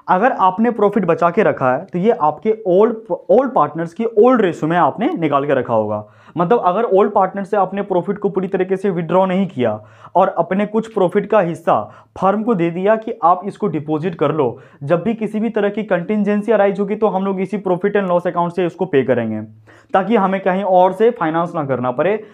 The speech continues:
और हमारी फाइनेंस की जो रेमिटेंसेस है, इसकी प्रॉब्लम अराइज ना हो, इसीलिए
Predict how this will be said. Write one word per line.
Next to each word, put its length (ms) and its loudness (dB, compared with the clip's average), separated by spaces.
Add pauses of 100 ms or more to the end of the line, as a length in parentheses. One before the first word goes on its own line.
(120)
और 100 2
हमारी 340 2
फाइनेंस 480 0
की 120 -4
जो 120 2
रेमिटेंसेस 680 2
है, 240 0 (260)
इसकी 240 -2
प्रॉब्लम 420 0
अराइज 360 2
ना 120 2
हो, 400 -2 (120)
इसीलिए 480 2